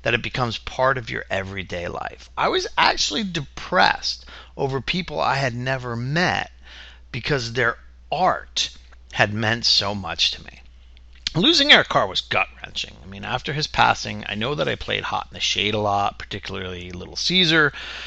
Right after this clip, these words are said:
which is the song he sang on, and I played his version of Beth a lot from Smashes, Thrashes, and Hits. And, you know, I listened to a lot of modern Kiss in general,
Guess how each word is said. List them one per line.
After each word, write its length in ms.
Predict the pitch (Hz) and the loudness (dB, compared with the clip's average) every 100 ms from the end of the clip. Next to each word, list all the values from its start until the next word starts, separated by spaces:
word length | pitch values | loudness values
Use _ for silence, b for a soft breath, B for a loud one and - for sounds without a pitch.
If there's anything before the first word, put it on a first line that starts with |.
| B B | B B
which 280 | 117 98 - | -6 -4 -6
is 80 | 101 | -6
the 100 | 92 | -2
song 240 | 110 90 | -2 -2
he 140 | 87 | -4
sang 340 | - 156 151 135 | 6 8 8 6
on, 340 | 127 120 113 | 6 4 4
and 320 | 113 104 104 - | 0 0 -2 -2
I 100 | 104 | -2
played 240 | - 95 | -2 -2
his 220 | 90 151 135 | 2 0 4
version 360 | 123 107 101 | 4 4 0
of 180 | 80 - | -2 2
Beth 300 | 101 92 - | 4 4 2
a 20 | |
lot 380 | 85 85 82 80 | -4 -4 -4 -4
from 160 | - 98 | -8 -8
Smashes, 460 | - 92 87 90 | -6 -4 -4 -4
Thrashes, 500 | - - - - - | -6 -6 -6 -6 -6
and 100 | 90 | -8
Hits. 600 | - 113 - - - - - | -8 -8 -10 -10 -8 -8 -10
And, 160 | 123 | -12
you 80 | 104 | -8
know, 60 | 101 | -2
I 80 | |
listened 360 | 107 147 - 202 | 0 0 0 -2
to 80 | 151 | -4
a 60 | |
lot 320 | 117 98 98 95 | 0 2 4 2
of 140 | 87 | -2
modern 580 | 87 90 92 98 95 92 | -6 -4 -2 -2 -6 -8
Kiss 360 | - 95 - | -4 -2 -2
in 120 | 90 85 | -2 -6
general, 480 | 92 92 175 277 | -8 -2 0 -2